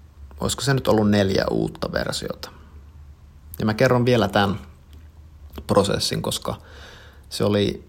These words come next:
jotenkin, sekin prosessi oli aika onnistunut ja kiva. Jokainen näistä neljästä uudesta versiosta syntyi aika samalla tavalla.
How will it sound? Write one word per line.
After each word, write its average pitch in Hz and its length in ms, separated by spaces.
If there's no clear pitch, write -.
jotenkin, 104 420
sekin 107 460
prosessi 113 420
oli - 100
aika - 280
onnistunut - 680
ja - 100
kiva. - 340
Jokainen 135 440
näistä 117 260
neljästä 113 720
uudesta 110 380
versiosta 104 460
syntyi 107 280
aika 110 180
samalla 101 380
tavalla. - 420